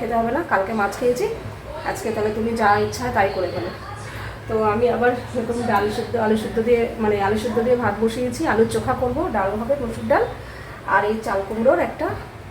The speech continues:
পুর বানাবো, ব্যাস এই হবে। আর এঁচোড়টাকে এখন আমি ফ্রিজে ঢোকাবো।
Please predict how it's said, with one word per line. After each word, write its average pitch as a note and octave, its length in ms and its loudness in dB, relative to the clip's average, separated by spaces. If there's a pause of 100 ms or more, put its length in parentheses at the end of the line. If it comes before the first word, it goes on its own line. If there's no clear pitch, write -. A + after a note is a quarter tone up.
পুর D4+ 180 -2
বানাবো, - 400 -4 (200)
ব্যাস G3 280 -8
এই A#3 200 -2
হবে। B3+ 220 0
আর G#3+ 240 0
এঁচোড়টাকে A#3 380 -2
এখন B3 160 -2
আমি B3 140 0
ফ্রিজে A3+ 280 -2
ঢোকাবো। - 300 -4